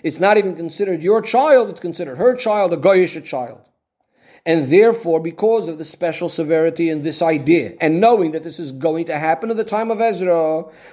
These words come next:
where Yidden are completely disconnecting themselves and their children from the Eibishter, as discussed in those psukim,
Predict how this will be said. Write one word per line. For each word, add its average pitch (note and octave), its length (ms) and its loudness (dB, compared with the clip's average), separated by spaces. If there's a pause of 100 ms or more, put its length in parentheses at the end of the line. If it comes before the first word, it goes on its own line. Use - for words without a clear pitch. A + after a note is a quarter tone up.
where E3 160 6
Yidden F3 420 0
are D#3+ 80 2
completely E3+ 680 -6
disconnecting E3 880 -2
themselves D#3+ 580 -2
and D3+ 60 -6
their D3+ 80 -6
children D3+ 600 -2 (360)
from E3+ 240 4
the E3 100 2
Eibishter, E3+ 1000 0 (220)
as F3 180 2
discussed E3 480 2
in F3 80 -6
those E3 220 0
psukim, E3+ 640 -6